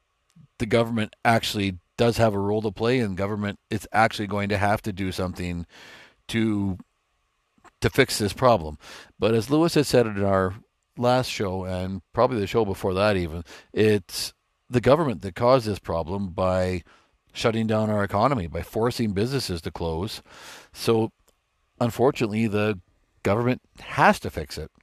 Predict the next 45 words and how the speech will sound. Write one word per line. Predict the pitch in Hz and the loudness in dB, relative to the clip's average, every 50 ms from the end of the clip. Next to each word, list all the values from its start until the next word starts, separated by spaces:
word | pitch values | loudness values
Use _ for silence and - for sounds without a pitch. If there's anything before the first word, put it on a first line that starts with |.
| _ _ - - - - - - _ _ _ | _ _ -20 -20 -20 -20 -20 -20 _ _ _
So, | - - - 120 117 110 110 110 - _ _ _ _ _ _ _ - - | -12 -2 0 2 2 2 0 -2 -6 _ _ _ _ _ _ _ -16 -6
how | - - 147 185 196 180 | 0 4 6 6 6 4
is | 143 | 2
the | 127 | 0
government | 113 113 110 95 95 90 82 | 0 0 0 0 -4 -6 -4
going | 90 87 85 | -4 -4 -4
to | 85 85 | -6 -8
fix | - 85 80 - - | -8 -10 -10 -10 -14
it? | 78 - - _ _ _ _ _ _ _ _ _ _ _ _ _ _ _ - | -14 -16 -18 _ _ _ _ _ _ _ _ _ _ _ _ _ _ _ -2
Oh, | 147 165 - | -2 -2 -2
and | 131 127 117 | -2 0 0
this | 147 160 - | 0 0 0
just | - 143 131 127 - | 2 2 2 2 0
in, | - 98 135 170 | -2 -2 0 0
I | 151 113 | 0 -2
see | 101 - - 110 | -2 -2 -2 -2
the | 107 104 | -2 0
City | - - 120 120 117 | 0 -2 0 0 0
of | 107 | -2
Toronto | - - - 117 104 113 143 151 - 117 104 98 95 95 | -4 -4 -2 0 2 2 2 0 0 -2 0 0 0 -2
has | 92 87 - _ | -4 -6 -6 _
also | - 160 208 226 - - 127 | 0 2 2 2 2 0 0
declared | 107 92 85 - - 87 85 85 82 80 76 - - | 0 -2 -4 -4 -4 -2 -2 -2 -4 -6 -8 -10 -10
a | 101 90 | -10 -6
state | - - 95 90 | -4 -2 -2 -2
of | 87 87 | -2 -2
emergency, | 85 82 85 85 80 76 85 85 - - 135 185 208 - _ - - - - - - _ | -4 -4 -4 -6 -6 -6 -8 -8 -4 -4 -2 -2 -4 -6 _ -16 -20 -20 -20 -20 -18 _
a | - 85 87 87 | -2 0 0 2
local | 87 101 127 147 - 131 | 4 4 4 4 4 0
state | 113 - 117 98 95 | -2 0 0 0 2
of | 95 | 0
emergency. | 92 87 85 85 82 76 80 78 - - 131 180 180 - _ - - _ _ _ _ _ _ _ _ _ _ _ _ _ _ - - | 0 -2 -4 -6 -6 -8 -10 -10 -6 -4 -4 -4 -4 -8 _ -20 -20 _ _ _ _ _ _ _ _ _ _ _ _ _ _ -8 -4
Um, | 107 117 110 104 | -2 0 0 0
the | 104 | -2
City | 98 - 135 139 170 | -2 -2 0 0 0
of | 160 131 | 0 0
Regina | 127 117 101 113 110 127 143 135 107 98 87 | -2 -2 0 0 2 2 2 2 0 0 -2
actually | 95 98 95 - 104 92 | -2 -4 -4 -4 -6 -4
did | 95 95 | -4 -4
the | 87 92 | -4 -6
same | 87 - 117 113 120 120 | -4 -2 -2 0 0 -2
thing | - - 117 110 | -2 -2 -2 -2
on | 107 98 | -2 -2
the | 98 95 | -2 -2
weekend, | 98 110 117 - - 98 95 110 147 147 | -2 -4 -4 -2 -4 -2 -2 -4 -6 -8